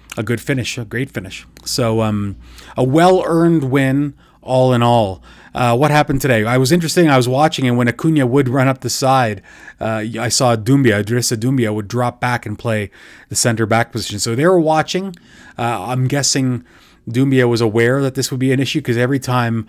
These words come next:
almost every time Ac-, Acuna went forward, you could see Doumbia sneaking back to play defense. Um, so that was, that was wise. It was good.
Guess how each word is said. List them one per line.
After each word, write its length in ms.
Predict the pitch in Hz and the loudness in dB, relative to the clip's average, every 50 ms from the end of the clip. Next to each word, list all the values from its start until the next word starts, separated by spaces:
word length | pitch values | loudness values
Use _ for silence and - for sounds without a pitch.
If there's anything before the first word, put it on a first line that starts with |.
| - - - - | -12 -20 -10 -6
almost 320 | - 185 185 175 175 175 | -4 -2 0 0 0 0
every 140 | 160 147 143 | 0 0 0
time 520 | - 143 139 135 123 120 120 127 127 - - - | 0 0 0 0 0 0 -2 -4 -6 -10 -14 -12
Ac-, 300 | - 127 - - - 113 | -12 -12 -10 -6 -6 -6
Acuna 360 | 131 127 - - 147 139 127 | -6 -6 -4 -2 -2 0 0
went 180 | 120 120 117 - | 0 0 -2 -4
forward, 300 | - 131 123 120 113 110 | -4 -2 -2 -2 -2 -4
you 60 | 107 | -6
could 140 | - 104 - | -6 -6 -6
see 200 | - - 123 113 | -6 -6 -6 -4
Doumbia 440 | 104 117 117 120 113 110 104 98 - - - - - - - | -2 0 0 0 0 0 -2 -4 -6 -12 -20 -20 -20 -14 -8
sneaking 500 | - - - 139 127 123 127 113 110 101 | -6 -4 -2 -2 -2 -2 -2 -4 -2 -2
back 260 | 110 110 110 - - | -2 -2 -2 -4 -6
to 80 | 113 | -10
play 200 | 107 - 120 110 | -8 -4 -4 -4
defense. 540 | 104 104 - - 110 104 98 95 - - - - _ - - - - - - - | -4 -4 -4 -4 -4 -4 -4 -6 -6 -8 -8 -10 _ -20 -20 -20 -20 -14 -10 -6
Um, 500 | - 104 101 98 98 95 95 - - 113 | -6 -6 -6 -6 -8 -10 -10 -12 -12 -8
so 180 | - - 135 | -6 -4 -2
that 180 | 120 120 120 113 | -2 -2 -2 -2
was, 280 | 117 113 101 - - - - - _ | -2 -2 -2 -2 -2 -4 -10 -16 _
that 100 | - 110 | -6 -4
was 120 | 110 104 110 | -4 -2 -2
wise. 380 | 104 107 110 120 127 143 131 | 0 2 2 4 2 2 0
It 60 | 117 107 | -2 -2
was 100 | 98 - | -4 -6
good. 320 | - 120 113 120 123 123 | -4 -2 -2 -2 -4 -6